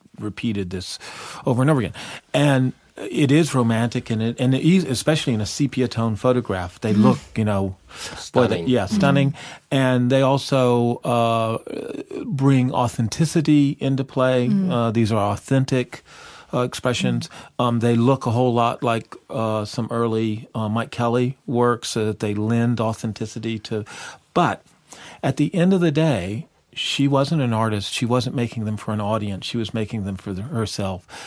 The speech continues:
Speaker 1: There was never a chance that they would ever be exhibited. And, and so I just want to call the question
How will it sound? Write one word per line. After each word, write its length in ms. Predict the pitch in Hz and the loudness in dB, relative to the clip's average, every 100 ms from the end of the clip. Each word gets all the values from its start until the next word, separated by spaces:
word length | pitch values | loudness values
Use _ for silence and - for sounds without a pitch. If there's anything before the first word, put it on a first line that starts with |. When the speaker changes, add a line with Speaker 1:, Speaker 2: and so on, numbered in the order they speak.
| - - | -18 -6
Speaker 1:
There 140 | 120 | -2
was 180 | 110 101 | -2 0
never 400 | 117 123 131 120 | 2 4 4 2
a 60 | 107 | 0
chance 320 | - 98 - | -2 -4 -4
that 100 | 101 | -4
they 120 | 98 | -4
would 100 | 95 - | -4 -4
ever 180 | 110 110 | -2 -2
be 180 | 98 95 | -2 -4
exhibited. 640 | 98 92 107 101 90 85 - - - - - | -4 -4 -4 -4 -6 -10 -18 -20 -20 -8 -2
And, 220 | 123 - _ _ - | 0 -2 _ _ -2
and 140 | 135 120 | 0 2
so 180 | 143 | 4
I 80 | 127 | 4
just 220 | 123 120 | 2 0
want 160 | 127 110 | 0 -2
to 40 | |
call 300 | - - 180 | -2 0 2
the 80 | 131 | 2
question 540 | - 139 - 95 92 | 0 -2 0 -2 -2